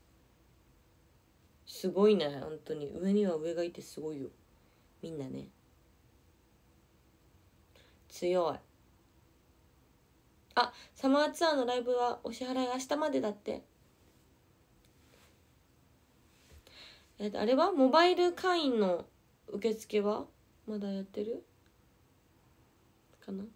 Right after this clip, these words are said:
ぜひ、来てね。お待ちしております。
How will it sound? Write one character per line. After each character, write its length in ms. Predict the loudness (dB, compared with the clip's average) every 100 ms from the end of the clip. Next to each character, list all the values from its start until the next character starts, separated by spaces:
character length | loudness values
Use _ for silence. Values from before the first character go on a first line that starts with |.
| _ _ -20 _ _ _ -20 -20 -20 _ _ -16
ぜ 40 |
ひ、 280 | -14 -12 -14 -16 _ _ _ _ _ _ _ _ _ _ _
来 80 | -20
て 160 | -10 -10
ね。 220 | -8 -14 -18 _ _ _ _ _ _ _ _ _ _ _ _ _ _ _ _ _ _ _ _ _ _ _ _ _ _ _ _ _ _ _ _ _ _ _ _ _ _ _ _ _ -20 -20 -20 -20 -20 _
お 80 | -12
待 160 | -12 -12
ち 160 | -16
し 60 | -16
て 160 | -12
お 40 | -12
り 120 | -10
ま 120 | -12
す。 280 | -14 -20